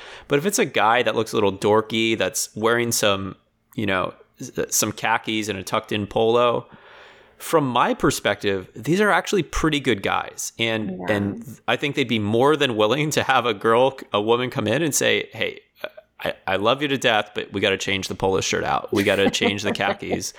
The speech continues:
Speaker 2: <laughs>
Speaker 1: And, and these guys are actually generally pretty good at following new instructions. So if,
Speaker 2: Yeah.
Speaker 1: if the woman understands that, like,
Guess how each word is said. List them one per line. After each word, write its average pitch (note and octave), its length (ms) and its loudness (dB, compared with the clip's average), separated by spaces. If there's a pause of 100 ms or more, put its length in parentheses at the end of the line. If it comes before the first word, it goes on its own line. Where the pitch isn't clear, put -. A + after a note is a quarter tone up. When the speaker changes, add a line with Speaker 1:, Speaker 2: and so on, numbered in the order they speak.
(140)
Speaker 2:
<laughs> - 180 -18
Speaker 1:
And, A#2+ 500 2
and A#2 140 0
these A3+ 160 2
guys G3+ 240 2
are C3 100 4
actually C#3 540 0 (140)
generally C3+ 1000 0 (600)
pretty F3 580 2
good C3 380 4
at A#2 180 -4
following A#2 840 0
new A2 380 2
instructions. - 800 -4
So B2+ 220 4
if, C3 100 6
Speaker 2:
Yeah. F3 140 -2
Speaker 1:
if C3 100 0
the C#3 100 2
woman D#3+ 240 2
understands D3+ 600 0
that, A2 340 -2 (1120)
like, A#2 220 2